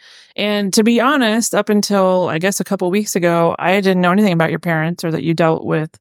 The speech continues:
any aging parent type stuff. And honestly, that's how most of it goes, right? Like, it's fine until it's not. And then we're all selective on what we share with our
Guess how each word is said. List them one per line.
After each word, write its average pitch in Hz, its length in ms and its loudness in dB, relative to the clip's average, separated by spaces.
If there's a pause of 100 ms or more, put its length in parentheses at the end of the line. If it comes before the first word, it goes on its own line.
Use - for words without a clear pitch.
(720)
any 185 540 0 (520)
aging 185 340 2
parent 170 360 0
type 175 220 -2
stuff. 180 420 0
And 185 200 0
honestly, 208 380 2
that's 180 180 0
how 190 120 2
most 180 240 2
of 165 100 0
it 160 80 -2
goes, 175 380 0
right? 165 220 0
Like, 165 200 -4
it's - 260 -6 (320)
fine 180 320 0
until 185 300 2
it's 156 160 -4
not. 175 400 2
And 175 240 -2
then 170 260 0 (300)
we're 190 200 2
all 190 360 0
selective 185 640 0
on 165 140 2
what 165 120 2
we 170 100 0
share 170 460 0
with 170 180 0
our 160 380 -2